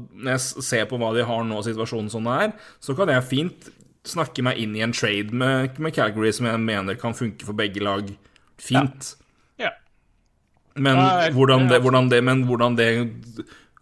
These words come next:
Speaker 1: går opp med øvrige planer i Flames etter det, det er en annen ting.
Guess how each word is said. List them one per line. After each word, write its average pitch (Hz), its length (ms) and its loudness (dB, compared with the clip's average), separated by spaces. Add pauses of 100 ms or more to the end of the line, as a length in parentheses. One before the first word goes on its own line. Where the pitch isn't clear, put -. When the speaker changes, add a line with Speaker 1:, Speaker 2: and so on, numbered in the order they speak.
(120)
Speaker 1:
går 135 460 6
opp - 360 -4
med 120 800 0 (460)
øvrige 110 440 4
planer 107 320 0
i 110 140 0
Flames 113 400 0
etter 120 420 -4
det, 170 160 4 (560)
det 131 320 0
er 135 80 4
en 123 140 2
annen 92 160 -8
ting. 104 180 -8